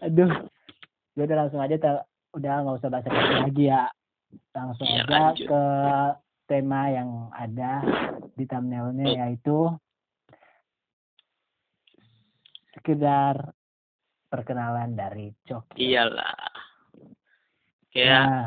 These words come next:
Speaker 2: opening-opening santai lah.
Speaker 1: Opening santai lah.
Speaker 2: Gimana?
Speaker 1: Biasa. Nah.
Speaker 2: Tunggu nih, tu-, tunggu nih, Cil. Biasanya kan
Speaker 1: Gimana, Cil?
Speaker 2: ada nih lah ya. Ada nih biasanya ya. Kalau misalnya ada nih pendengarnya nih ya.
Speaker 1: Kalau misalnya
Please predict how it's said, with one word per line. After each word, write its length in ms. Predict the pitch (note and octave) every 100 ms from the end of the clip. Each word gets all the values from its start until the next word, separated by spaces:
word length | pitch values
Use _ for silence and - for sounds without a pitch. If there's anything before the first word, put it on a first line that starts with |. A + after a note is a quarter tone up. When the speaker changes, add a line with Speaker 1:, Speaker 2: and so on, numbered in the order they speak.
| A2+ -
Speaker 2:
opening-opening 960 | C3+ - E3 E3+ D#3+ E3 - E3 E3+
santai 640 | F3 D#3+ D3+ D#3+ - F3+ F#3
lah. 220 | F#3+ C#3+ C#3
Speaker 1:
Opening 280 | C3+ C3+
santai 360 | C3+ C3 C3+ D3
lah. 160 | C#3 A#2
Speaker 2:
Gimana? 380 | A#2+ A#2 A#2+ A#2+ - - - - -
Speaker 1:
Biasa. 500 | - A2 A2 - A2 A2+ A2+ - _ _ _ _ _ _ _ -
Nah. 320 | D3+ D3+ C#3+
Speaker 2:
Tunggu 160 | C#3+ F3+
nih, 240 | G#3 F#3+ D#3
tu-, 180 | D#3+ - C#3
tunggu 220 | - D#3 F3
nih, 140 | E3+
Cil. 300 | - C3+ A#2+ A#2
Biasanya 400 | A#2 - B2+ C3+
kan 160 | D3+
Speaker 1:
Gimana, 260 | D3+ D3 E3
Cil? 460 | E3 D#3 D3 C#3+ C#3+
Speaker 2:
ada 320 | B2+ B2+ C#3
nih 180 | C#3+ C3
lah 140 | G#2+ G#2+
ya. 180 | G#2+ - - _ _ _
Ada 380 | A2+ C3 C3 C#3
nih 200 | D3+ D#3+ D#3
biasanya 460 | C3 C3 C3 C#3 C#3+
ya. 120 | A#2+ - - - _
Kalau 200 | A2+ A#2+
misalnya 340 | C3 B2+ C#3 C3
ada 220 | B2+ C#3 D#3
nih 120 | E3
pendengarnya 580 | C#3+ B2+ B2+ B2 C3+ D#3 D#3
nih 160 | D#3
ya. 160 | B2 B2+
Speaker 1:
Kalau 200 | C#3 D3
misalnya 420 | C#3+ C#3+ C#3 C3+